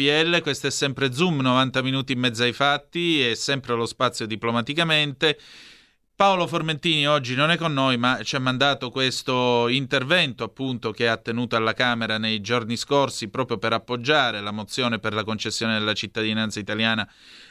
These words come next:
a Patrick Zaki. In particolare, riferisco da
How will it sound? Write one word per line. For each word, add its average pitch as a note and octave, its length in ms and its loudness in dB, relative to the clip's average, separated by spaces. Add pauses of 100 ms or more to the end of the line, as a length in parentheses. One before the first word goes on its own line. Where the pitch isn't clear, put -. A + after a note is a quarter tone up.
a B2 80 -2
Patrick C#3 440 -2
Zaki. A2+ 520 0
In F3+ 160 2
particolare, C#3 1400 2
riferisco A#2+ 720 -2
da A2+ 240 2